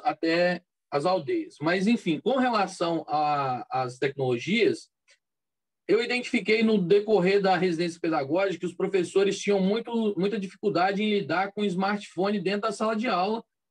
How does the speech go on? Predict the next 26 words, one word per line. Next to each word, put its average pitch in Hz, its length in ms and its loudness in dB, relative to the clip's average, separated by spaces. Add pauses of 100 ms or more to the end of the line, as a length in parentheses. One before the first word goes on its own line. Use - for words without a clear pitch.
como 220 200 -2
um 254 80 2
recurso 240 480 -2
didático, 202 520 -2
realmente, 220 520 0
pegar 190 360 0
o, 226 180 -6
o 196 160 2
smartphone 185 760 -2 (340)
e 180 40 -6
fazer 208 500 0
com 233 180 -10
que 226 140 -12
o 226 80 0
aluno 208 340 2
tivesse 202 380 -2
aquela 208 260 -2
ferramenta 202 540 -2
ali 185 320 -2 (260)
como 190 140 -4
uma 208 140 0
ferramenta 208 480 -2
de 196 120 -4
pesquisa. 185 720 -2 (720)
Então, 202 560 -2 (140)
é, 160 840 2